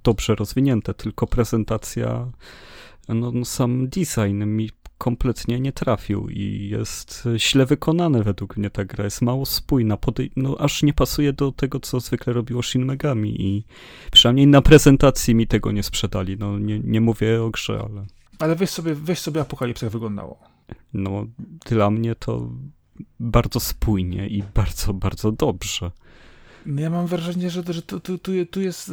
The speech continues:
Speaker 2: tu jest podobnie, tylko że nie wszystko jeszcze w tej chwili wiemy. Poczekajmy z tym, bo ja pie-, pie-, pierwsze, pierwsze zapowiedzi, które były z Apokalipsy, po prostu było dla mnie takie, co to jest,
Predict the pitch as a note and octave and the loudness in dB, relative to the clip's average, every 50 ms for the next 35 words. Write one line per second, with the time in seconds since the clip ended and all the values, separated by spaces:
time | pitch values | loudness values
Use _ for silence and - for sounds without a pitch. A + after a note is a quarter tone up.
0 | F3 E3+ - - G#3 G#3 F#3+ - - - G#3 G3+ A#3 F3 B2+ A#2+ A#2 A2 G#2+ G2+ | -10 -10 -8 -8 -8 -8 -8 -8 -8 -10 -6 -2 -2 -2 -2 -2 -4 -4 -4 -4
1 | G2+ G2+ - - D3+ - - D3 D#3+ E3+ D#3 E3 F3 F#3 F3+ - - F#3 - - | -8 -10 -8 -8 -8 -8 -8 -8 -6 -8 -6 -4 -4 -4 -4 -4 -8 -12 -10 -8
2 | - F3+ F3 - - - - - F#3 D#3 - F#3 F3+ E3 C#3+ C#3+ C3+ A2 G2+ F#2+ | -6 -6 -6 -6 -8 -14 -14 -10 -12 -10 -8 -6 -4 -4 -2 -2 -2 -2 -4 -4
3 | E2+ G2 G#2+ - _ _ - F3 - G3 - - D3+ B2+ A#2 G#2 - - B2 A#2 | -8 -10 -16 -20 _ _ -10 -10 -8 -8 -6 -4 -2 0 -2 -2 -2 -4 -4 -2
4 | A#2 C#3 C#3+ - E3+ D#3 C3+ - E3+ - F3+ F3+ F3 - - E3+ D#3+ D#3 - - | -2 -2 -4 -4 -6 -6 -4 -4 -4 -2 -2 -4 -4 -4 -4 -4 -4 -6 -8 -14
5 | - - - - - F#3+ F#3+ - G3 F3 E3+ - - E3 F3+ E3 E3 C#3+ - - | -20 -18 -12 -4 -2 -2 -2 0 0 -2 -2 -2 -2 -4 -4 -4 -4 -6 -8 -8
6 | E3 D#3 D#3+ D#3+ D3 D3+ C#3 - D#3+ - D#3 D#3 F3 F#3 - - F3 F3+ D3+ - | -8 -6 -4 -4 -4 -4 -6 -8 -8 -8 -8 -6 -6 -6 -6 -6 -4 -6 -4 -4
7 | E3 D3+ D#3 D3 D3+ D#3 D#3 D#3+ - D#3 C#3 - D#3+ D3+ - - - - - _ | -4 -2 -2 -2 -2 -2 -4 -4 -6 -6 -6 -6 -8 -8 -8 -14 -20 -20 -20 _
8 | - - - - - - - - C3 C3+ - - _ - E3 E3+ F3 E3+ F3 D#3+ | -14 -12 -8 -8 -6 -6 -6 -6 -6 -8 -8 -10 _ -6 -4 -4 -2 -2 -2 -2
9 | B2+ - | -4 -4